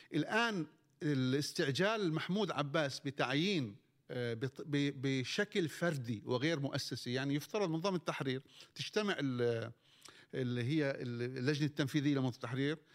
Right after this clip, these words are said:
وتعين ال-، هذا اللي هو الأمين السر، لكنه لم، آه، يصبر على ذلك، <coughs> فأصدر قرار شخصي بتعيين أمين الش-، آه، اللي هو حسين الشيخ، وبالتالي ال-،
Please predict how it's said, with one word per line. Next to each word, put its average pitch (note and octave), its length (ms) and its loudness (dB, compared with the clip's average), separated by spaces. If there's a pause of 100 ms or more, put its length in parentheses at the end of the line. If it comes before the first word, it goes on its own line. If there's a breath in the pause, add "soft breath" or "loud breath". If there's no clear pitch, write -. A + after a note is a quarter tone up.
(440 loud breath)
وتعين A3+ 920 2
ال-، E3+ 540 2
هذا D#3 260 2
اللي C3+ 160 0
هو C#3+ 260 2
الأمين C3 460 0
السر، B2 300 -2 (220)
لكنه F#3+ 840 2 (100)
لم، F#3 540 0
آه، D3 260 0
يصبر D#3+ 580 -2
على C#3+ 180 4
ذلك، C#3+ 360 2 (180)
<coughs> C#3 180 0
فأصدر G3 440 2
قرار F#3+ 340 0
شخصي D#3 520 -2 (180)
بتعيين E3 580 0 (100)
أمين C#3+ 220 2
الش-، - 200 -4
آه، C3+ 220 0
اللي B2+ 180 -2
هو C#3+ 180 2
حسين D3+ 240 -2
الشيخ، C3+ 400 -2 (480 loud breath)
وبالتالي D#3 580 0 (100)
ال-، C3 380 -2